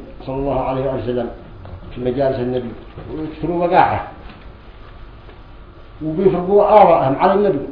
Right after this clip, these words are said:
سبر كذا يا سبر كذا يا رسول الله، أمر فلان وجيب فلان وعدل فلان وسبر وسبر، يعني بيكثروا وقاعة. وجعل الله أنها لا تقدموا عليه،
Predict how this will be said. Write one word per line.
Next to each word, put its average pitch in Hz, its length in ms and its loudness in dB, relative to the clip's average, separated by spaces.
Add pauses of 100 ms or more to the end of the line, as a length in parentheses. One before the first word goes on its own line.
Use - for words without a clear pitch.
(180)
سبر 180 280 -2
كذا 202 200 2
يا 196 160 4
سبر 175 260 -2
كذا 156 200 0
يا 135 220 -2
رسول 120 380 -6
الله، 139 600 -12
أمر 185 240 -2
فلان 175 340 2
وجيب 165 220 -2 (100)
فلان 170 280 2
وعدل 165 260 -4
فلان 170 340 0
وسبر 170 380 -8
وسبر، 156 320 -10
يعني 170 240 -4
بيكثروا 196 380 -2
وقاعة. - 320 0 (1800)
وجعل 165 300 0
الله 175 280 4
أنها 160 160 4
لا 214 100 4
تقدموا 185 440 2
عليه، 139 320 2